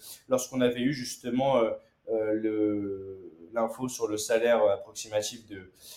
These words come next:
de Karim Benzema, il y avait eu cette réflexion de dire, euh, pour un attaquant, un numéro neuf, buteur aussi important dans le jeu et ballon d'or, c'est vrai que dans d'autres clubs, il aurait sûrement été, euh, payé un peu plus, mais c'est pas tout, c'est pas que ça, le Real aussi, et c'est bien de,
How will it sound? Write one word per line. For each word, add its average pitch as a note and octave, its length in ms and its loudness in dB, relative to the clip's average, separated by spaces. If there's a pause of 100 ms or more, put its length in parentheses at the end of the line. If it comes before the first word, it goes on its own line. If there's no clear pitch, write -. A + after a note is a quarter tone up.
(220)
de B2 80 -2
Karim A#2 340 4
Benzema, A#2 500 4
il C#3+ 60 6
y A2+ 40 8
avait A2+ 140 4
eu D3+ 60 2
cette - 240 -8
réflexion A2 420 -6
de A#2+ 100 -2
dire, C3+ 280 -2
euh, G2+ 260 4 (140)
pour A#2 180 -2
un A2+ 100 2
attaquant, B2 540 4
un G#2+ 140 2
numéro C#3 380 4
neuf, C#3+ 360 2
buteur D#3 500 6
aussi C#3+ 260 2
important C3+ 440 0
dans C3+ 120 0
le C3 40 -2
jeu C#3 160 0
et B2 80 4
ballon A#2 300 6
d'or, G3+ 360 4 (240)
c'est A2 140 -10
vrai D#3 180 2
que B2 240 0
dans A2+ 180 0
d'autres A2 200 -8
clubs, E3+ 180 2
il B2 80 0
aurait G#2+ 200 4
sûrement A2 320 -6
été, A#2 280 -2
euh, G#2 120 4 (340)
payé A#2 180 2
un A#2+ 120 4
peu A#2 120 -6
plus, E3+ 320 -4
mais A#2+ 80 -2
c'est A#2 180 -6
pas A#2 120 4
tout, - 220 -8
c'est - 160 -12
pas A#2+ 100 4
que A#2 140 -2
ça, A#2+ 220 4
le A2+ 100 6
Real G#2 340 4
aussi, B2 340 -4
et A2 60 -2
c'est G#2+ 160 -12
bien G#2+ 160 0
de, F#2 200 -8